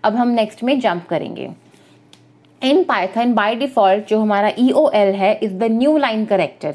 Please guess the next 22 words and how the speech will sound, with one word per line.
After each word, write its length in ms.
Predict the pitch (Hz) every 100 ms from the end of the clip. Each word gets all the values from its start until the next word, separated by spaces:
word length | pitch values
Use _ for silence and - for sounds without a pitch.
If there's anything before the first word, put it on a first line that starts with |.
| -
slash 400 | 220 226 247 - -
n, 180 | 170 131 - _ - - -
जिसे 200 | 220 254
हम 180 | 254 254
carriage 460 | 240 196 220 220
return 300 | 262 254 240
भी 180 | 233 254
बोलते 360 | 226 233 220 240
हैं 180 | 262 269
या 140 | 240
फिर 160 | 247 269
न्यू 200 | 254 226
लाइन 260 | 220 185
भी 100 | 175
बोलते 380 | 175 170 156 156
हैं। 200 | 156 151 - - - _ -
Carriage 300 | 247 262 262 285
return 320 | 277 277 262
simply 300 | 254 226 240
means 260 | 240 254
escape 480 | 254 226 - 185 180
character, 420 | 156 131 131 143